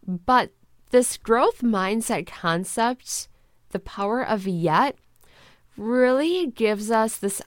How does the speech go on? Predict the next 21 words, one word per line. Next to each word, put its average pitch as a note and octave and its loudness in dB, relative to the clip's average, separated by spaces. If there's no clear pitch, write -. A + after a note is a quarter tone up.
opportunity G#3 0
to A3+ 2
be A3 -2
a B3+ 2
little F#4+ 0
easier F#3 -2
on D#3+ -4
ourselves. D3+ -6
So B3+ 4
I A#3+ -2
could B3 -4
say A#3 0
to A#3 -4
myself, G#3 4
"Well, G#3+ 8
I A3+ -2
just B3 0
don't A3+ 2
know G#3 2
how G3 2
to, F3+ 0